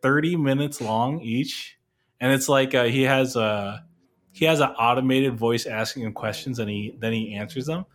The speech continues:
So there's no dynamic between the podcaster and him.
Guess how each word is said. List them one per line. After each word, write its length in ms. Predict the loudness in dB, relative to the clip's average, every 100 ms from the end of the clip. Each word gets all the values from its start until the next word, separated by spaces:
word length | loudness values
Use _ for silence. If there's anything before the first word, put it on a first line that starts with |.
| _ _ -8
So 200 | 0 2
there's 260 | 4 4
no 320 | 4 4 4 4
dynamic 640 | 2 0 0 0 -2 -4
between 320 | -10 -4 -4
the 100 | -4
podcaster 880 | -6 -8 -8 -8 -8 -8 -8 -8 -8 -10
and 480 | -10 -8 -8 -10 -14 _ _ _ _
him. 440 | -2 0 0 -8